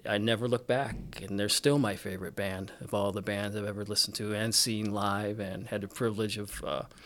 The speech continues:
playing with some musicians from some of those. And it's, it's something that's on, it's an unspoken thing, music. Uh, especially, and I've said this before, there are twelve notes.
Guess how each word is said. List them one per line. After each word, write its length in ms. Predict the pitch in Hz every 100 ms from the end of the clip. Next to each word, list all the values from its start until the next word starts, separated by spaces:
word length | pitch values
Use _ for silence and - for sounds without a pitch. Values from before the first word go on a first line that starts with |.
| - - -
playing 220 | 120 110
with 80 | 107
some 200 | 123 107
musicians 540 | 107 120 107 110 104
from 180 | - 101
some 220 | - 101
of 60 | 101
those. 200 | 101 - - - - - - - - - - -
And 420 | 101 104 104 - - - - - - -
it's, 440 | 120 - - - - - - - - - - _ _ _ -
it's 360 | 127 - - -
something 380 | - 170 170 170
that's 180 | 131 135
on, 300 | 117 110 117 147
it's 160 | -
an 80 | 139
unspoken 640 | 139 - - 170 175 151
thing, 400 | 135 117 101 104 - - - - - - - - - - 110
music. 440 | 101 - - - - - - - - - - -
Uh, 320 | 104 104 120 - - - - - - 143
especially, 600 | - 170 - 143 127 135
and 100 | 143
I've 80 |
said 200 | - 165
this 120 | 139 -
before, 480 | 127 - 131 117
there 100 | 117
are 60 | 117
twelve 340 | - 156 143
notes. 540 | 123 107 104 - -